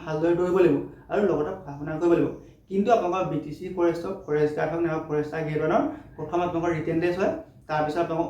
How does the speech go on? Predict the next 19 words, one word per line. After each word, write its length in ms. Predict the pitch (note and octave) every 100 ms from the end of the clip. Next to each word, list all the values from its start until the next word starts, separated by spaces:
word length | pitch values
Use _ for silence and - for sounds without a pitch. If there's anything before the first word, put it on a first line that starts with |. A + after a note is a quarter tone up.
| -
ওৱান 140 | D3+ D3+
is 60 | -
to 60 | E3+ E3+
টেনকৈ 300 | D#3+ D#3 E3+
আপোনালোকৰ, 500 | D#3+ D#3+ D3+ D3+ G3 C#4 - - - - D#3
আপোনালোকৰ 240 | D3 D#3
যিটো 140 | D#3+ -
ফিজিকেল 240 | D3 D3+ D3+
টেষ্ট 120 | G#3
হয়, 100 | -
ফিজিকেল 280 | C#3+ C#3+ D3
টেষ্টলৈ 240 | D3 E3 E3
মাতে। 140 | D3 C3 - -
আৰু 100 | F3+ G#3 F3
ফিজিকেল 340 | D3+ D3+ E3
টেষ্টত 220 | D#3+ G3 F#3
আপোনালোকৰ 260 | E3 E3+ F3+
জাষ্ট 160 | G3 G3+ D3+
ৰানিং 180 | D3+